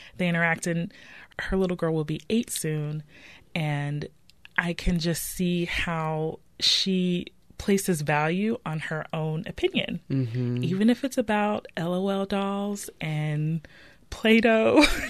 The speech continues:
Speaker 1: You know, she understands that, you know, the things that are important to her, they matter.
Speaker 2: Yeah.
Speaker 1: Even if only to her, that matters. One of the things I admire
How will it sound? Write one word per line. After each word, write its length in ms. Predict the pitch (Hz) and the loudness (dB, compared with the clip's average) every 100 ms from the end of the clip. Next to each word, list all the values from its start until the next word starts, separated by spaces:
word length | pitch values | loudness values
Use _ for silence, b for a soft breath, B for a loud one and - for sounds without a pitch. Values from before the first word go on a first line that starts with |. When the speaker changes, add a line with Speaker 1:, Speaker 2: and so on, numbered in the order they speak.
| - - - - - - - B B B B B B - | -2 -2 -6 -6 -6 -8 -20 B B B B B B 2
Speaker 1:
You 100 | 220 | 6
know, 300 | 190 175 - - | 6 6 2 2
she 720 | - - 214 208 202 202 196 - | 2 2 2 2 2 2 -2 -2
understands 800 | 196 196 190 - 185 175 175 175 | 0 0 -2 0 0 2 0 -2
that, 260 | 170 170 - _ - - | -2 -2 -4 _ -20 -6
you 80 | 190 | -4
know, 100 | 170 | -2
the 100 | 175 | -4
things 540 | - 180 175 180 - 185 | -2 -2 0 -4 -8 -4
that 140 | 180 | -2
are 60 | 175 | -2
important 460 | 170 - - 175 | -2 -2 -2 -2
to 120 | - 170 | -4 -4
her, 380 | 165 156 156 - | -4 -6 -6 -6
they 200 | 170 175 | -2 0
matter. 580 | 165 151 151 170 - - | 2 0 0 -2 -4 -2
Speaker 2:
Yeah. 420 | 139 120 110 113 120 | 0 0 -2 -4 0
Speaker 1:
Even 280 | 226 233 220 | 4 6 6
if 160 | 185 180 | 4 2
only 220 | 170 165 | 0 -2
to 140 | - 160 | -4 -4
her, 320 | 165 151 - - - | -2 -2 -4 -12 -4
that 200 | 180 160 | 0 0
matters. 720 | - 135 - - - 175 - - _ _ _ _ _ _ _ _ - | -2 -6 -6 -8 -10 -10 -14 -18 _ _ _ _ _ _ _ _ 8
One 140 | 285 | 10
of 80 | 302 | 10
the 80 | 233 | 10
things 360 | 196 185 180 - | 10 8 6 4
I 160 | 180 170 | 6 6
admire 800 | 165 165 160 170 160 151 - | 8 8 8 8 6 4 0